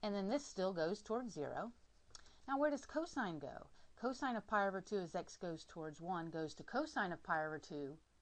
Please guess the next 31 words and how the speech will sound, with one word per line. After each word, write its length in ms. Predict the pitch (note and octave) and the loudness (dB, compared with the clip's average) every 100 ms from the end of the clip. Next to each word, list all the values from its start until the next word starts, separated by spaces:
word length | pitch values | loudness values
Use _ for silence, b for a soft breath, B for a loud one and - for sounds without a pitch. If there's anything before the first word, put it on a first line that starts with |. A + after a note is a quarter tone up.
| - | -16
which 180 | - D3+ | -10 -8
is 160 | D#3 C#3+ | -6 -2
zero. 420 | F3+ G3 D3+ - - - - - - - B B B | 2 2 2 -4 -12 -20 -20 -20 -20 -20 B B B
So 160 | - D#3+ | -6 0
I 80 | F3 | 0
have 260 | F3+ F3+ | 4 4
a 220 | D3+ C3+ C3 - D#3+ | 4 0 -2 -10 -10
zero 440 | D3+ G3+ G#3 G3+ - | 0 4 6 6 4
over 460 | F3 E3+ D#3 D#3+ - - E3+ | 0 -2 -2 -2 -4 -14 -10
zero 280 | D3+ B3+ D#4+ | 0 2 2
situation, 760 | F#3 - - D#3 C#3+ - E3+ F#3 | -2 -6 -8 -4 -4 -6 -8 -6
which 200 | E3 E3 | -6 -6
is 80 | |
an 100 | D3+ | -6
indeterminate 580 | D3+ D3+ F#3 A3 A3+ C4 | -6 -4 -4 -2 -2 -2
quotient, 460 | - E3 D3+ F#3 G3 - _ - | -2 -4 -4 -6 -10 -16 _ -12
and 120 | D#3+ | -6
I'm 160 | D#3 D3 | -6 -6
ready 300 | B2 C3+ G3 - - - | -8 -10 -10 -14 -20 -14
to 160 | C3+ C3+ | -14 -14
proceed. 560 | - - - F#4+ - - - - - - - B B B B B B - | -18 -14 -8 -6 -6 -12 -20 -20 -20 -20 -20 B B B B B B -8
Okay, 320 | F#3 B3 D3+ | 0 2 2
so 160 | - E3+ | 0 -4
now 440 | F3+ C#4 E3+ A#3+ - - - | -2 0 0 -4 -8 -20 -14
we 80 | F3 | -10
take 240 | - D#3 | -6 -8
the 60 | - | -6
derivative 600 | E3 F3 G#3+ C#3 C#3 D#3+ - | -4 0 0 -2 -4 -6 -8
of 220 | D3 C#3+ | -8 -6
the 60 | D3 | -8
top 420 | - C#3+ G3+ - | -4 0 0 -2